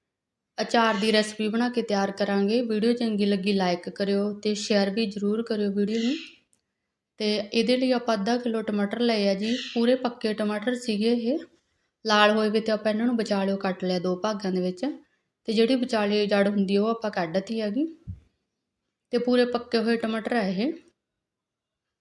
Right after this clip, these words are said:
ਮਿੱਠੇ ਸੀਗੇ, ਖੱਟੇ ਨਹੀਂ ਸੀ ਟਮਾਟਰ ਇਹ। ਤੇ ਆਪਾਂ ਥੋੜ੍ਹਾ ਜਿਹਾ ਤੇਲ ਪਾ ਲਿਆ ਜੀ ਤੇ ਕਲਕਾ ਕੇ ਤੇਲ ਨੂੰ ਆਪਾਂ ਇਹਦੇ ਵਿੱਚ ਟਮਾਟਰ ਪਾ ਦਿਆਂਗੇ ਤੇ ਆਪਾਂ ਇਹਨਾਂ ਨੂੰ ਪਕਾਵਾਂਗੇ ਫਿਰ।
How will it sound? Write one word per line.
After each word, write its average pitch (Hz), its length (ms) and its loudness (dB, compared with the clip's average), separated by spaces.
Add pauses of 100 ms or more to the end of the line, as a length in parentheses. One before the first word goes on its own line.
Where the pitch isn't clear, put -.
(220)
ਮਿੱਠੇ 240 480 2
ਸੀਗੇ, 233 260 0
ਖੱਟੇ 226 380 0
ਨਹੀਂ 196 100 2
ਸੀ 185 140 -4
ਟਮਾਟਰ 175 400 -4
ਇਹ। 214 280 -4 (1160)
ਤੇ 240 80 -2
ਆਪਾਂ 233 180 0
ਥੋੜ੍ਹਾ 240 240 4
ਜਿਹਾ 254 160 2
ਤੇਲ 220 300 2
ਪਾ 214 160 0
ਲਿਆ 208 160 2
ਜੀ 240 240 0
ਤੇ 233 200 -2 (220)
ਕਲਕਾ 214 420 0
ਕੇ 208 180 -4
ਤੇਲ 208 300 0
ਨੂੰ 208 100 0
ਆਪਾਂ 202 220 -4
ਇਹਦੇ 214 140 -2
ਵਿੱਚ 233 200 -2
ਟਮਾਟਰ 208 440 -2
ਪਾ 214 200 -4
ਦਿਆਂਗੇ 185 400 0 (1160)
ਤੇ 233 80 2
ਆਪਾਂ 226 220 -2
ਇਹਨਾਂ 226 180 -2
ਨੂੰ 254 100 0
ਪਕਾਵਾਂਗੇ 190 600 -2
ਫਿਰ। 185 240 -6